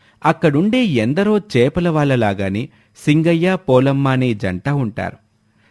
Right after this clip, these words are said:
సింగయ్య సముద్రంలో చేపల వేటకు వెళ్ళి చేపలు తీసుకొచ్చి అందరి జాలరుల్లా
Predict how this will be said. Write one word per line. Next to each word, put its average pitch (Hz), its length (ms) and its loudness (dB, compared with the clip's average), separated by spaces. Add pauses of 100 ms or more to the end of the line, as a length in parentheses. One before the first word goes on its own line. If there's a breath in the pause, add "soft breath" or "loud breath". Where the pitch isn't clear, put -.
(160)
సింగయ్య 196 420 4
సముద్రంలో 139 680 0
చేపల 127 460 -4
వేటకు 120 360 -4
వెళ్ళి 92 300 -6 (360 soft breath)
చేపలు 180 300 2
తీసుకొచ్చి 117 640 -6 (280 soft breath)
అందరి 190 360 2
జాలరుల్లా 147 640 0